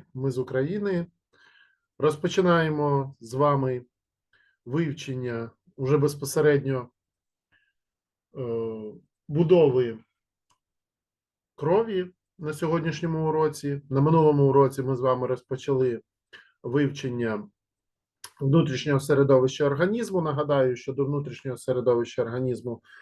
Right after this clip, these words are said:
відноситься тканинна рідина, кров і лімфа. І сьогодні будемо вже більш детально розбирати будову крові.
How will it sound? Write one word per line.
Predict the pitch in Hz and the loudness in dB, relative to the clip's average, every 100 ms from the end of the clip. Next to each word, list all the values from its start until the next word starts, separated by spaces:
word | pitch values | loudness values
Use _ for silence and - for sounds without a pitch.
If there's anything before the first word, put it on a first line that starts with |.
| - - - | -20 -16 -2
відноситься | 131 135 139 135 127 - 127 - _ _ _ | 0 4 4 4 0 0 -2 -2 _ _ _
тканинна | - 170 170 156 131 131 | -2 4 6 6 2 0
рідина, | 131 135 147 190 247 _ _ _ _ _ _ _ _ | 0 0 0 -2 -4 _ _ _ _ _ _ _ _
кров | 143 151 123 - | 0 0 0 -4
і | 139 | -4
лімфа. | 170 247 233 196 180 180 - | -2 -2 -4 0 0 -2 -10
І | - 196 | -8 -6
сьогодні | 233 160 151 190 160 | -4 0 2 2 2
будемо | 143 175 156 147 | 0 0 0 0
вже | 147 | 0
більш | 147 151 135 | -2 -4 -2
детально | 151 151 170 151 | -2 0 0 0
розбирати | 139 120 123 135 131 123 | -2 -4 -4 -4 -4 -6
будову | 120 139 135 123 | -2 0 0 0
крові. | 143 127 92 | 0 0 0